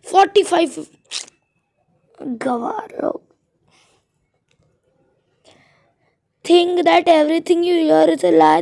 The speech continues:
think that everything। अरे इसमें तो कौन सा अच्छा रहेगा?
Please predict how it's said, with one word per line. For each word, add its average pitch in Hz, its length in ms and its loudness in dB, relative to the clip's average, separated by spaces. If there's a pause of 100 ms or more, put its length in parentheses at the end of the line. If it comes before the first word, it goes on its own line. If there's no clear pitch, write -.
think 311 240 -2
that - 240 -2
everything। 302 340 -4 (2000)
अरे 415 520 4
इसमें 359 380 0
तो 370 540 0
कौन - 1000 -2
सा 359 180 -6
अच्छा - 260 -8
रहेगा? 262 380 -6